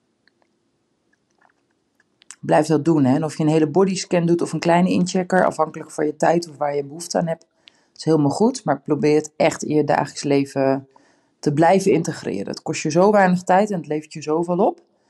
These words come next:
Dus doe dat alsjeblieft. Ehm, nou, mijn, eh, hoogtepuntje. Wat is jouw hoogtepuntje?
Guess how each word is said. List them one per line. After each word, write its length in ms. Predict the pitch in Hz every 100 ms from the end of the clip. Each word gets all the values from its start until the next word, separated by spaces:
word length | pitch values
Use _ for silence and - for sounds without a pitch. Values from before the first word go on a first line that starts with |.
| _ _ - _
Dus 200 | _ 151
doe 160 | 131 170
dat 160 | 113 -
alsjeblieft. 640 | - - - - - - _ _ _ _ _ _ _ _ _ - - - - _ _
Ehm, 600 | 285 294 294 285 285 294 - _ _
nou, 260 | 349 247 - -
mijn, 360 | 233 220 208 185
eh, 320 | 156 143 139 139
hoogtepuntje. 680 | _ 190 349 - - 262 175
Wat 140 | - 381
is 80 |
jouw 180 | 349 415
hoogtepuntje? 720 | 254 156 - 131 131 127 117